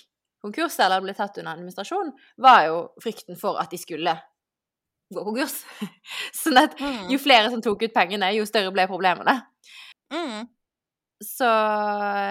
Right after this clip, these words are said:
Speaker 1: ja, siden dette også ble litt hypet opp av V C-er, og det var såpass konsentrert,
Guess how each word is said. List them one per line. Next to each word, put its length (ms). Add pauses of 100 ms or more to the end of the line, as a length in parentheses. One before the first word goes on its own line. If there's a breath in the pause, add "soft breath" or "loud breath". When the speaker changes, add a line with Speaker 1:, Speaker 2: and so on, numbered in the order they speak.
(360)
Speaker 1:
ja, 160 (560 loud breath)
siden 320
dette 240
også 160
ble 240
litt 160
hypet 320
opp 260
av 220
V 160
C-er, 320
og 120
det 120
var 80
såpass 340
konsentrert, 920